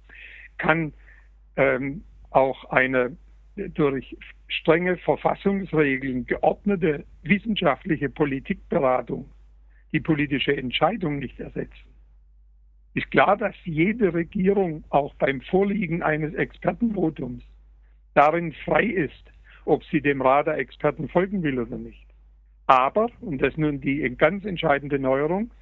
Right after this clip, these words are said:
sie müsste nach unserer Forderung explizit, ganz ausdrücklich und klar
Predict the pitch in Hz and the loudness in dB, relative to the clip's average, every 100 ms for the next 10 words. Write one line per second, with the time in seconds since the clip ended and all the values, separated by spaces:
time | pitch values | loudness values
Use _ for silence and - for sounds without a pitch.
0 | - - - - - 175 139 165 208 - | -20 -20 -20 -20 -6 -2 0 0 -2 0
1 | 185 180 - 196 160 185 180 - 156 165 | 0 0 -4 -4 -4 -4 -4 0 0 2
2 | 175 214 - - - - - - - _ | -2 -4 -8 -16 -20 -20 -20 -20 -20 _
3 | - 190 - - 220 - 170 127 - - | 2 2 2 -2 0 0 -2 -2 -6 -20
4 | - - 214 240 - 190 196 - 156 180 | -2 2 2 0 4 4 4 0 -2 -2
5 | 175 147 135 131 139 151 | -4 -2 2 2 2 0